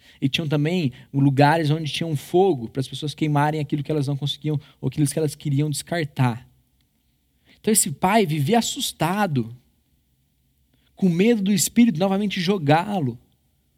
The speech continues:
Eu imagino que esse menino tinha marcas no corpo dele, na vida dele,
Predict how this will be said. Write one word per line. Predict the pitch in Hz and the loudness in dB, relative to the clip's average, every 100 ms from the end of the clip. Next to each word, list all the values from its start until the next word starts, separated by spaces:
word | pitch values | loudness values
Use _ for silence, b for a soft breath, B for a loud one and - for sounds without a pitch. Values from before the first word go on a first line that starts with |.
| _ _ _ _ _ _ - | _ _ _ _ _ _ -2
Eu | 202 | 2
imagino | 220 196 151 156 254 | 4 4 2 2 0
que | - | 2
esse | 214 - | 0 0
menino | 196 165 156 233 220 131 117 - _ _ _ _ | -2 -2 0 2 4 2 -4 -16 _ _ _ _
tinha | - 208 214 | -2 0 2
marcas | 156 151 202 233 233 175 | 2 2 4 4 2 0
no | 175 185 | -2 -4
corpo | - 196 240 240 185 | 0 2 2 0 2
dele, | 143 196 220 175 | 4 4 2 0
na | 170 | -2
vida | 151 131 247 254 | 0 6 6 6
dele, | 214 165 226 233 139 | 2 0 2 0 -2